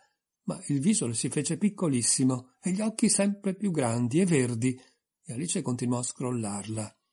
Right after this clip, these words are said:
e quella diventò sempre più piccola e poi più grassoccia e più morbida e più rotonda e... e insomma,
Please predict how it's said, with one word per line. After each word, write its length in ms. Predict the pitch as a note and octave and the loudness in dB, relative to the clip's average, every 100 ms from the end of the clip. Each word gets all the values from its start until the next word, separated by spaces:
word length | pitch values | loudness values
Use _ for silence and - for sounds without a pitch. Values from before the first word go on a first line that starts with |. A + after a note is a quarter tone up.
| _ - | _ -10
e 120 | D#3 | -6
quella 240 | A#3+ A3+ | -2 0
diventò 340 | E3 D#3+ D3+ F3 | 2 2 2 0
sempre 340 | A3 A3+ G3+ | 2 2 2
più 140 | D#3 C3+ | 0 4
piccola 500 | A3 A3+ C3+ A#2+ A#2 _ _ | 4 4 0 0 -4 _ _
e 100 | F3+ | -2
poi 160 | B3 B3 | 0 2
più 140 | G3+ | 2
grassoccia 800 | G3 G3+ - B2+ A2+ - B2+ - | 4 2 2 0 0 -2 -4 0
e 100 | A#3 | 2
più 140 | A#3+ | 8
morbida 600 | A3+ C3 B2+ C3+ C3 A#2 - | 8 6 2 2 0 -2 -2
e 100 | G3 | 4
più 140 | B3 | 6
rotonda 480 | A3+ D3+ C#3 C#3+ F3 | 6 4 4 6 6
e... 220 | B3+ B3+ - _ _ _ _ _ _ _ _ - | 6 4 -2 _ _ _ _ _ _ _ _ -8
e 100 | C3+ | -4
insomma, 680 | C3 - A#2 A2 A2 A#2 | -2 -2 -2 -4 -4 -4